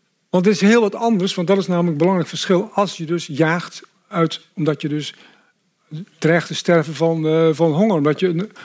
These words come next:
omdat het oorlog is, omdat er een schaarste is. Of omdat je dus behoort tot een volk dat altijd gejaagd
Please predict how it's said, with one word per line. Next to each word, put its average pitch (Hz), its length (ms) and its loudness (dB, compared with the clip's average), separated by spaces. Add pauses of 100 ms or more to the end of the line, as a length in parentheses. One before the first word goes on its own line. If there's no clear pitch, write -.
(160)
omdat 151 280 2
het 151 100 -2
oorlog 214 380 4
is, 147 140 -2
omdat 143 220 -2
er 151 60 -4
een 143 100 -6
schaarste 180 560 -2
is. 131 120 -6 (560)
Of 175 180 2
omdat 190 300 0
je 202 200 -4
dus 175 220 -8
behoort 170 380 0
tot 180 120 0
een 151 80 -2
volk 202 460 -2
dat 165 160 -2
altijd 185 400 0
gejaagd 170 600 -2